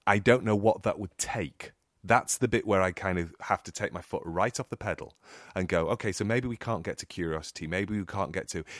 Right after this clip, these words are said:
here's a series of practices. We, maybe we can't do that. Maybe we can just start with try to meet yourself with kindness. And if you're unable to do that, what do you have to do in order to be able to?"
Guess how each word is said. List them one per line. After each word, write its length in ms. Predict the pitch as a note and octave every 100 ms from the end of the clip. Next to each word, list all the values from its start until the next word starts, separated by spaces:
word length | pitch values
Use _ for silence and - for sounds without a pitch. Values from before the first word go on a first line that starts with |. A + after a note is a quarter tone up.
| -
here's 220 | A2 F#2+
a 60 | F#2+
series 320 | G2 F2 D#2+
of 100 | -
practices. 580 | F#2 - - - C#2+ F2
We, 140 | F#2
maybe 240 | F#2+ G#2 G2+
we 100 | F#2+
can't 340 | - G2 C#2+
do 140 | F#2+
that. 180 | E2+ D#2
Maybe 240 | E2+ F#2 G2+
we 80 | F#2+
can 180 | F2
just 400 | E2+ G#2 - -
start 480 | - - - G#2 F2
with 280 | C#2+ D2 - - - - _
try 500 | - A#2 A2 A2 A2+ -
to 100 | A2
meet 400 | F#2+ G2+ E2 -
yourself 460 | D#2+ - E2 E2
with 160 | E2+ -
kindness. 580 | - F2 E2 - C#2+ - - - -
And 120 | E2+ -
if 220 | A#2 -
you're 240 | A2 G2+ -
unable 460 | G#2 G#2 G#2+ G2+ G2
to 160 | - E2+
do 280 | - G2 G2
that, 480 | - C#2 - - - _ _ _ _ _ _ _ _ _
what 360 | F2 F#2 F#2 F2+
do 80 | E2+
you 100 | F2
have 260 | - F#2 -
to 80 |
do 380 | D#2+ E2+ D#2+ D#2 -
in 160 | E2
order 220 | D#2+ D#2
to 180 | D#2 -
be 160 | D#2+ D#2+
able 320 | - D#2+ D2+ C#2
to?" 280 | - -